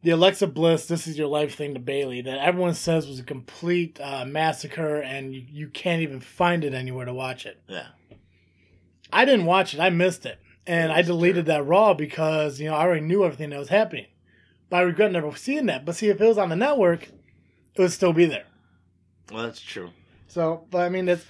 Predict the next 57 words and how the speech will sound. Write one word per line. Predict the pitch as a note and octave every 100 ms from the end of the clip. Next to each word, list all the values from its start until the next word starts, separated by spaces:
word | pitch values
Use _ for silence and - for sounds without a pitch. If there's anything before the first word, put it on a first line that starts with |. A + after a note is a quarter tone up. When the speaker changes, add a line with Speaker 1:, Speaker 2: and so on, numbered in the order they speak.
| - - -
Speaker 1:
it's | F#3+
just | G3+
one | G3
of | F3+
the |
things. | F#3+ G3+
Like, | E3+
if | D#3+
you | A3
wanna | A3
go | G3
back | F#3 E3
and |
watch | E3 E3+
Raw | D#3+ D#3 D#3+ E3
from | D#3 D#3
fucking, | - E3 D#3+
like, | C#3+
two | C3 F#3
months | E3+ D#3+ E3
ago | E3 E3+
because | D3+ D3+ D3+
you | E3+
remember | D#3+ D#3+
it | D3+
had | D3+
a |
great | C3 E3+ D#3
match | D3+ D#3 D#3 D3
or |
something, | C3 F3 D3 D#3 - - - -
or | E3
a |
funny | D#3+ F#3 F3
promo | D#3+ - F3 E3+ E3
on | E3
it, | E3 E3 - _ _ _ _ _ _
now | E3 F3+
it's | F3 C3
there. | D#3 C3+ - - _ _ _ _ _ _ _ _ _ _ _ _ _ _ -
Speaker 2:
I | G2+
mean, | G#2 G2 F2 E2 _ _ _ -
I |
wouldn't | G2+ G2
wanna | F2+ E2+
go | D#2+
back | D#2+ D#2
and | C#2+
rewatch | D2+ D#2 D2+ -
that | D2+ C#2+
either. | C#2+ D2+ E2
<laughs> | - _ _ _ _ _ _
That | F#2
was | F2
terrible. | - D#2 C#2+ - - - -
<laughs> | -
Speaker 1:
Yeah. | - D#3